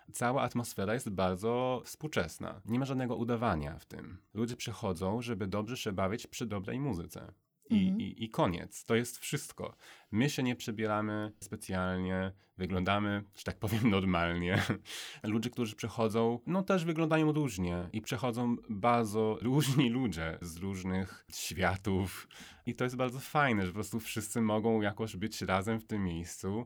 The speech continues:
Speaker 1: przy dobrej muzyce i dobrze się bawić razem.
Speaker 2: To chyba w tym miejscu, e, nie możemy nie wspomnieć o pewnym klubie, tak bardzo związanym przecież, e, z Małą Orkiestrą Dancingową. Jest nim oczywiście Spatif.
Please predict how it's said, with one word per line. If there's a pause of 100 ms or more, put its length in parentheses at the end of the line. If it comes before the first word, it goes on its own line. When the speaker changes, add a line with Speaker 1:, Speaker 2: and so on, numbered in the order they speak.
Speaker 1:
przy
dobrej
muzyce
i
dobrze
się
bawić
razem. (400)
Speaker 2:
To
chyba
w
tym
miejscu,
e,
nie
możemy
nie
wspomnieć
o
pewnym
klubie,
tak
bardzo
związanym
przecież,
e,
z
Małą
Orkiestrą
Dancingową.
Jest
nim
oczywiście
Spatif.